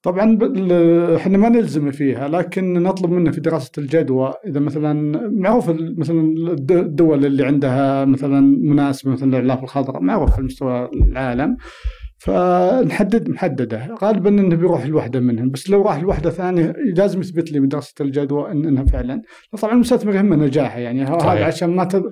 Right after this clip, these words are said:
Speaker 1: ما تصير قيود كثير عليه تحدد لك الشيء. إذا هو عند-، آه، عنده القدرة، إحنا ما ندعم من أي واحد، يعني هذه مهمة جدًا، لأن، لأن المخاطر اللي تتعلق بالاستثمار الزراعي بالخارج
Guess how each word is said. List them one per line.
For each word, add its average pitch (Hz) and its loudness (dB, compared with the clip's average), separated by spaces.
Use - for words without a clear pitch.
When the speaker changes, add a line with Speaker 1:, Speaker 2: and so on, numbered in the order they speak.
Speaker 1:
ما 170 2
تصير 190 -2
قيود 180 2
كثير 156 0
عليه 143 2
تحدد 139 -4
لك 139 0
الشيء. 165 -2
إذا 202 2
هو 180 2
عند-، 151 0
آه، 139 2
عنده 139 0
القدرة، 143 0
إحنا 208 0
ما 233 4
ندعم 151 0
من 160 0
أي 170 2
واحد، 139 0
يعني 131 0
هذه 165 0
مهمة 156 2
جدًا، 120 -6
لأن، 143 2
لأن 175 4
المخاطر 175 0
اللي 139 -2
تتعلق 151 -4
بالاستثمار 147 -6
الزراعي 131 -4
بالخارج 131 -8